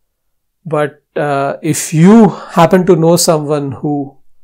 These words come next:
is a subscriber, feel free to let them know what has happened, and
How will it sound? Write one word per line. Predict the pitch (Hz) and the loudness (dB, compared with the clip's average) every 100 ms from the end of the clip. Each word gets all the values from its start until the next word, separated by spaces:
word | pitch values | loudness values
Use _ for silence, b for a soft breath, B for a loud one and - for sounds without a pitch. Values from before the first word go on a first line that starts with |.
| _ _ _ _ _ _ _ _ _ - | _ _ _ _ _ _ _ _ _ 2
is | 190 190 165 | 4 4 0
a | 180 | -2
subscriber, | 196 175 - 185 185 208 247 190 | -2 -2 -2 0 0 0 -2 -6
feel | - - 202 214 | -12 -2 2 2
free | 208 175 185 190 | 0 -2 0 0
to | 170 156 135 135 | 0 0 -4 -4
let | 151 156 | -2 0
them | 175 165 | 0 2
know | 160 160 | 2 2
what | 143 139 | 0 -4
has | 156 135 | -4 -2
happened, | 135 135 147 147 143 | -2 -2 -8 -8 -8
and | 135 135 | -10 -12